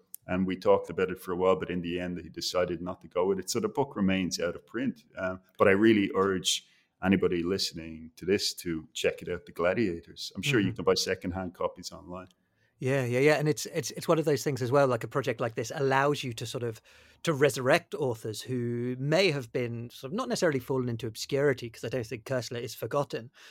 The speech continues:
Speaker 2: but
Speaker 1: No.
Speaker 2: neither is he particularly widely read, I think. Like, I think he's sort of,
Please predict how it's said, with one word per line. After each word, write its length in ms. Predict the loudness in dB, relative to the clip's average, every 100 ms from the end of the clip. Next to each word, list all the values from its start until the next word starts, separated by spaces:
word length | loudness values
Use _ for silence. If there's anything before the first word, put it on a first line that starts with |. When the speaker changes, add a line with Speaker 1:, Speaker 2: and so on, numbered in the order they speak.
| -20 _
Speaker 2:
but 120 | 6
Speaker 1:
No. 100 | 8
Speaker 2:
neither 220 | 8 8
is 220 | 4 -2 -4
he 180 | -4 -4
particularly 1000 | -6 -6 -4 -4 -2 -2 -4 -6 -8 -8
widely 460 | 4 4 4 0 -4
read, 340 | -2 -2 -4
I 140 | -10 -10
think. 220 | -10 -12
Like, 160 | -10 -8
I 60 | -6
think 180 | -6
he's 200 | -6 -8
sort 100 | -10
of, 140 | -12